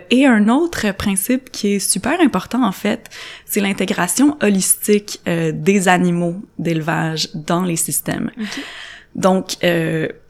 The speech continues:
Speaker 1: sais, quand on regarde autour de nous, il y a aucun écosystème qui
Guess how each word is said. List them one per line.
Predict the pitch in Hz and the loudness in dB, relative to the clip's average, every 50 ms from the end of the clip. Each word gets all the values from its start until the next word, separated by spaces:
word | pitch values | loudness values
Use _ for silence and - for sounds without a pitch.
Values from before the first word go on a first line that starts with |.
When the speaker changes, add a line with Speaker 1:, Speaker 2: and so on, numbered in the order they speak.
| _ _ _ _ _ - - | _ _ _ _ _ -6 -4
Speaker 1:
sais, | 208 | 0
quand | - 226 220 | 2 2 2
on | 214 | 2
regarde | 196 220 233 254 214 | 4 2 4 4 2
autour | 190 185 - 190 | 0 0 -2 -2
de | 180 180 | 0 0
nous, | 180 214 247 | 2 4 4
il | 240 | 4
y | 233 | 4
a | 185 | 4
aucun | 185 185 - 269 302 311 269 | 2 0 0 2 4 6 6
écosystème | 233 214 - - 202 196 - - - - - - 202 196 202 220 226 196 - - _ | 6 4 2 -2 -6 -6 -6 -6 -6 -6 -6 -4 -4 0 2 4 4 4 2 -2 _
qui | - - - 196 196 196 190 - | -10 -6 -4 -2 -2 -2 -2 -4